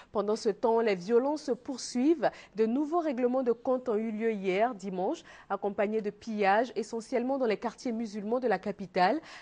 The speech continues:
Amnesty International reproche aux forces internationales d'avoir laissé des musulmans sans protection.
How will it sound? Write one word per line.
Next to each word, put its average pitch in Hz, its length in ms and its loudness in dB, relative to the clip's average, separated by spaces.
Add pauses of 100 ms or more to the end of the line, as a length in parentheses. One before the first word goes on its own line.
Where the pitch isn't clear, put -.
(120)
Amnesty 220 480 -2
International 220 720 2
reproche 247 560 0
aux 214 80 -2
forces 269 260 -4
internationales 202 800 2 (300)
d'avoir 196 280 4
laissé 202 360 0
des 214 120 2
musulmans 214 540 -2
sans 320 240 -4
protection. 240 720 0